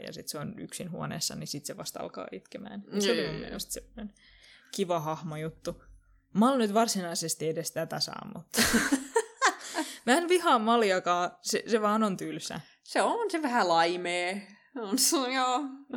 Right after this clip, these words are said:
Speaker 1: Se, se, se vaan yrittää koko ajan pelastaa Alinaa, mut,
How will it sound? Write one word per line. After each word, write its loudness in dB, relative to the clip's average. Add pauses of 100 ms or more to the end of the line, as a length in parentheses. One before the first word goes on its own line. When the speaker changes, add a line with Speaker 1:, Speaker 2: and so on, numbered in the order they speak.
(120)
Speaker 1:
Se, -2 (100)
se, 0
se -2
vaan 0
yrittää -2
koko -6
ajan -6
pelastaa -4 (160)
Alinaa, -4
mut, -8